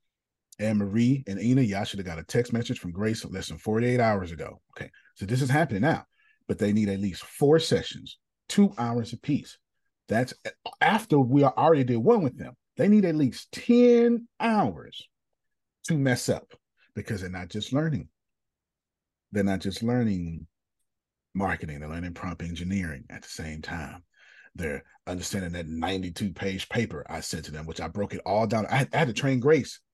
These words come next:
a whole hour before her tra-, sales training yesterday or the day before yesterday,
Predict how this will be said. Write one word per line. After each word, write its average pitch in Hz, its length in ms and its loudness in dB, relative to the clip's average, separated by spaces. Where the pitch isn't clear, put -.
a 104 40 -8
whole 127 320 0
hour 123 380 2
before 139 680 0
her 127 440 2
tra-, - 200 -6
sales 165 320 4
training 98 380 -4
yesterday 92 380 -2
or 85 60 -4
the 82 40 -8
day 92 140 -4
before 87 220 -6
yesterday, 80 420 -8